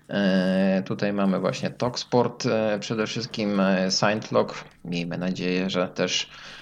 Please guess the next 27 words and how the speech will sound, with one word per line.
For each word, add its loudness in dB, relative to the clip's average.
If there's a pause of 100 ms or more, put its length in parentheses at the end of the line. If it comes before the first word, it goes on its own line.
(200)
e, 4
zespół 0
z -6
polskim 0
kierowcą 2
się -2
tam -2
pojawi. 4 (400)
Też 0
nie -4
wiemy -2
jeszcze, -2
w -12
której -2
kategorii 0
będą 0
wysta-, -2
startować. 0 (520)
E, 2 (380)
W 4
R 2
C 0
dwa 2
Junior, 2 (260)
e, -2
młodzi 0
kierowcy. 0